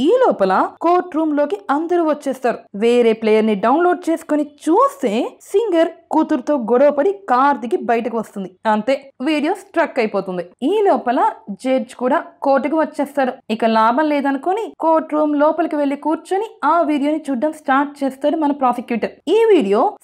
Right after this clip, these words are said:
సీసీటీవీకి ఆపోజిట్ సైడ్ నుండి రికార్డ్ చేసి ఉంటుంది. యాక్చువల్ గా కార్ దిగి సింగర్ వెళ్లడం వరకే సీసీటీవీలో రికార్డ్ అవుతుంది. కూతురు ఆమెని సెకండ్ టైమ్ డాష్ ఇవ్వడం సీసీటీవీలో ఉండదు, ఈ వీడియోలో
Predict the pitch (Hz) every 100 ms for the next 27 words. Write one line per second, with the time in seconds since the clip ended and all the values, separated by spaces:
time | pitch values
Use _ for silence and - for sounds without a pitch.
0 | - 359 381 349 269 254 262 392 - 262
1 | 330 330 311 302 - 254 254 320 302 -
2 | 269 269 247 240 220 196 - 202 190 185
3 | - 247 285 294 - - 254 269 262 302
4 | 294 262 277 254 254 285 277 269 294 302
5 | - 294 294 269 269 269 330 320 311 302
6 | 262 262 240 - 320 440 480 285 285 -
7 | 254 277 311 - 262 302 302 302 294 233
8 | 233 247 381 302 254 330 - 262 262 262
9 | 254 294 320 240 226 208 - 214 247 269
10 | 196 220 233 247